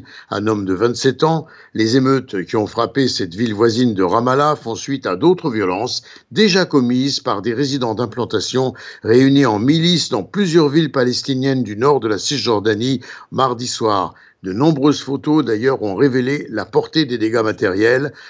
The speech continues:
Le Shin Bet exige désormais la détention administrative pour les meneurs juifs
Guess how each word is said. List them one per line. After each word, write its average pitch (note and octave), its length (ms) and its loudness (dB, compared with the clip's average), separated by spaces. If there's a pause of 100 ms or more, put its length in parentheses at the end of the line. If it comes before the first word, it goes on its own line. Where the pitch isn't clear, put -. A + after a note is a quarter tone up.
(100)
Le A#2+ 140 -2
Shin F#3 340 2
Bet C3 520 -2
exige D3+ 480 0
désormais A#2 460 -2
la G2 120 0
détention D3+ 600 0
administrative C3 920 0 (340)
pour F#3 180 6
les D#3 80 6
meneurs C3 320 2
juifs B2+ 380 -6